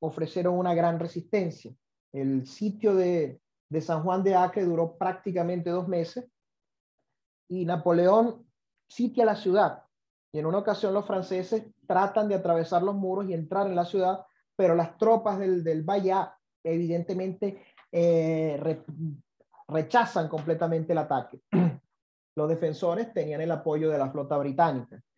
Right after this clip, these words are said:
y le suministraban víveres y municiones. La situación, en cambio, de Napoleón era completamente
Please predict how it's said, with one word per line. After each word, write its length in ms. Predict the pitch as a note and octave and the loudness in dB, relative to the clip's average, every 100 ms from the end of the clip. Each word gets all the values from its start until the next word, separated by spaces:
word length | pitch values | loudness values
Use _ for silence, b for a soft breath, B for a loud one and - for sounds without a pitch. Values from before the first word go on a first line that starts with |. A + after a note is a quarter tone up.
| _ C#3 | _ -4
y 40 | |
le 100 | C#3 | -4
suministraban 760 | C3+ C#3+ C#3 C3+ D3 D3+ D#3+ D3+ | -4 -8 -6 -6 -2 -2 -2 -2
víveres 400 | D#3 D#3+ D#3 D3+ | -4 -2 -4 -6
y 60 | |
municiones. 580 | C#3 C3+ B2 - A#2+ A2 | -6 -6 -6 -4 -4 -6
La 80 | A2 | -12
situación, 460 | A#2+ A#2+ A2+ C#3+ | -10 -10 -10 -8
en 80 | D#3+ | -6
cambio, 280 | E3 D#3+ E3+ | -4 -2 -2
de 60 | D3+ | -2
Napoleón 500 | C#3 C#3+ D#3+ D#3+ D3 | -4 -2 0 0 0
era 200 | C#3 C#3 | -6 -6
completamente 800 | C3+ C3+ C3 D3 D3 C#3 D#3+ | -8 -6 -6 -8 -8 -6 -6